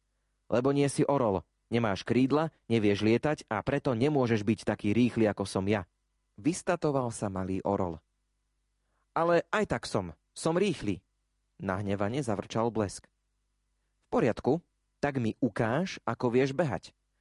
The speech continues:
Dajme si preteky,“ vyzval ho orlík. „Tak pozeraj,“ nadšene zakričalo odvážne vlča a rozbehlo sa krížom cez les.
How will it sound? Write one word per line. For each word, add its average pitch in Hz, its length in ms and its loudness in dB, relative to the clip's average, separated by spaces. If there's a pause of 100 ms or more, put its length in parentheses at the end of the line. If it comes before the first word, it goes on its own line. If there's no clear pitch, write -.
(140)
Dajme 143 320 0
si 127 160 -4
preteky,“ - 480 -4 (320)
vyzval 147 400 -2
ho 117 160 -2
orlík. 92 560 -6 (800)
„Tak 156 400 -2
pozeraj,“ 104 560 0 (480)
nadšene 110 480 0
zakričalo 107 560 -2
odvážne 95 480 -2
vlča 135 400 -2
a 95 160 -4
rozbehlo 143 480 -2
sa 104 240 -4
krížom 123 400 -2
cez 95 240 -2
les. 80 320 -8